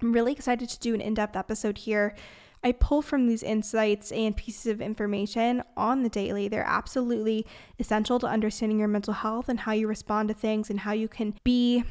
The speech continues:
effective in coping with situations and do preventative mental health work. So I'm really excited for this.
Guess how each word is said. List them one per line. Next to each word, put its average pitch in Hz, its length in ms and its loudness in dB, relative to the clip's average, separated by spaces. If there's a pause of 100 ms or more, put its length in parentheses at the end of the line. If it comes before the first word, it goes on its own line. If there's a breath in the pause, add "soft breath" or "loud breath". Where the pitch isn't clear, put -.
(240 loud breath)
effective 294 560 0
in 285 80 2
coping 294 320 2
with 277 100 2
situations 262 720 2
and 220 240 2
do 240 180 2
preventative 285 540 2
mental 269 260 0
health 254 300 0
work. 226 240 0
So 240 100 -2
I'm 208 100 -2
really 226 140 0
excited 247 380 -4
for 233 120 -4
this. 220 360 -2